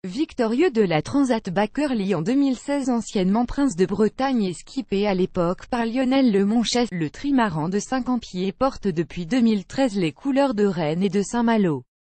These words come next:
En deux mille quatorze, Gilles Lamiré avait conduit bateau sur la troisième marche du podium de la Route du Rhum dans la catégorie multi cinquante,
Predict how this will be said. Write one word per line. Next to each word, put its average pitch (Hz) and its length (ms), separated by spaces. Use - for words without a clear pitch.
En 190 100
deux 262 160
mille 247 260
quatorze, 262 480
Gilles 214 300
Lamiré 180 500
avait 247 220
conduit 240 400
bateau 196 400
sur 185 220
la 143 160
troisième 294 500
marche 311 320
du 156 220
podium 262 500
de 190 80
la 156 180
Route 262 220
du 190 140
Rhum 196 340
dans 208 160
la - 140
catégorie 214 720
multi 269 320
cinquante, 185 680